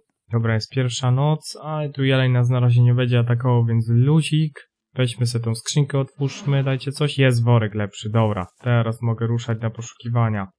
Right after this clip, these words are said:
Dobra, mam już trzecią noc za nami, bo już ktoś postawił nawet szybko łóżko. Dobra, postawmy tu gdzieś farmy. Niech się nam jedzonko pierwsze robi.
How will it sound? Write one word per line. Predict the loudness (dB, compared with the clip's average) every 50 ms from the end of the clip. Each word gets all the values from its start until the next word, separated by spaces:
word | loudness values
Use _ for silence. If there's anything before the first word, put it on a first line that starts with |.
| _ _ _ 0
Dobra, | 2 2 4 2
mam | 2 2 4 4 4
już | 4 2 0 -8 _
trzecią | -20 -18 -16 -12 -10 -10 -10 -10 -10 -8 -4 -2 -2 0 -2 -2 -4 -6 -12 _ _ 0
noc | 4 4 6 6 4 2 0 -4 -8 -18 -12 -10
za | -8 -4 0 0 2
nami, | 2 2 2 2 2 2 2 0
bo | -2 -2 -4
już | -4 -4
ktoś | -4 -8 -10 -8
postawił | -4 -6 -6 -2 -2 -4 -2 -2 -4
nawet | -4 -4 -6 -8
szybko | -8 -8 -8 -10 -6 -4 -4
łóżko. | -2 -2 -4 -8 -8 _ -6 -4
Dobra, | -4 -4 -6 -8
postawmy | -10 -14 -20 -8 -6 -6 -6 -6 _ -12 -12
tu | -10 -8 -10
gdzieś | -10 -8 -10 -12 -12 -12
farmy. | -6 -4 -2 -2 0 0 0 0 0 0 0 -2 -4 _ _ _ _ _ _
Niech | 0 0 2 0 -2
się | -4 -2 0
nam | 2 4 6 6 6
jedzonko | 6 4 4 4 2 0 0 -2 -8 -6
pierwsze | -2 -2 -2 -2 -4 -6 -4 -4 -2
robi. | -2 -2 -2 -4 -4 -2 -2 -2 -2